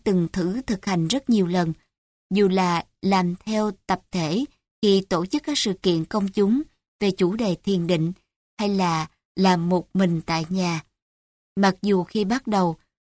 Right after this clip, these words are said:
tôi luôn luôn muốn biến nó trở thành một hoạt động thường xuyên,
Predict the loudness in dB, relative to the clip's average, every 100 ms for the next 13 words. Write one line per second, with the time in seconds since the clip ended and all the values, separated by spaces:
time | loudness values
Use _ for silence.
0 | 0 4 4 4 4 4 4 2 -4 -2
1 | 0 0 -2 0 0 0 -2 -4 -4 -4
2 | -2 -2 -2 -2 -4 -4 -4 -4 -4 -2
3 | 2 4 4